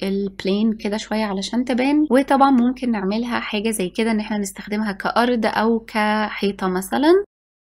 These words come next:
انت طبعا هنا عندك كاب وبيفل، دول هما جريد اوت، ده معناه ان هما ملهمش تطبيق في البلين،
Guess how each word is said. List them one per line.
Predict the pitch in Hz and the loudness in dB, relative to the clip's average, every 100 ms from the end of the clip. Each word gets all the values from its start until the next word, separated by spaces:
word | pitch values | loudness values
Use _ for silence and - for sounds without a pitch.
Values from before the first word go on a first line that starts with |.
| _ _ - | _ _ -4
انت | 233 | -2
طبعا | 262 247 247 247 | -2 0 0 0
هنا | 220 | 0
عندك | 220 220 226 - | 0 0 -2 -2
كاب | 214 214 220 | 2 2 2
وبيفل، | 190 208 214 214 | 0 0 0 0
دول | 202 226 233 - | 2 2 2 -2
هما | 214 220 208 | -2 0 0
جريد | 190 220 220 | 0 0 2
اوت، | 285 294 | 0 0
ده | 233 | 0
معناه | 208 202 | 0 0
ان | 226 | 0
هما | 214 220 | 0 0
ملهمش | 220 196 220 233 | 0 0 -2 -2
تطبيق | - 196 190 214 - | -4 -6 -2 -2 -2
في | - - 214 - | -6 -6 -4 -4
البلين، | 202 - 196 233 | -8 -6 -2 2